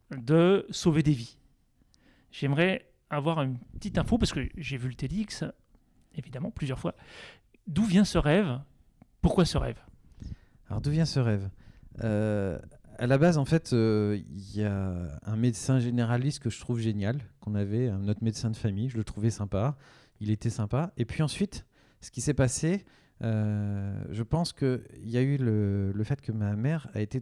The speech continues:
Speaker 2: opé-, a été opérée, euh, pour une opération assez lourde, hein, qui a duré, euh, plus de neuf heures, en microchirurgie. Je pense que c'était aussi un, un déclic sur la partie chirurgicale.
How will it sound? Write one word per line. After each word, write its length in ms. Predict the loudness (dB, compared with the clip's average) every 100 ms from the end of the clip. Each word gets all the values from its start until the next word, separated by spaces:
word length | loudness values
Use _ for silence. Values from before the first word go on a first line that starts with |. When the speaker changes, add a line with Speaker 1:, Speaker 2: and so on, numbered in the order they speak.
| -2
Speaker 2:
opé-, 220 | -4 -2
a 100 | 0
été 160 | 2 0
opérée, 400 | 0 0 0 -2 -8 -20 -20 _ -4
euh, 220 | 0 0 -4
pour 320 | -4 -2 0
une 160 | 0 0
opération 420 | 0 2 2 0
assez 220 | 0 0
lourde, 240 | 0 0 -2
hein, 80 |
qui 100 | -4
a 40 | -4
duré, 280 | -2 0 0
euh, 160 | -2
plus 160 | -4 -4
de 60 |
neuf 180 | -2 0
heures, 240 | -2 -2 -8 -20 -20 _
en 80 | -6
microchirurgie. 720 | -6 -2 -4 -2 -4 -6 -8 -14 _ _ -4
Je 60 |
pense 140 | -2 -2
que 80 |
c'était 280 | 0 0 2
aussi 260 | 0 0 0
un, 260 | 2 0 -2
un 140 | -4
déclic 340 | -2 -2 -4 -4
sur 160 | -2
la 80 | 0
partie 260 | 0 -4 -6
chirurgicale. 680 | -2 -2 -2 -2 -4 -4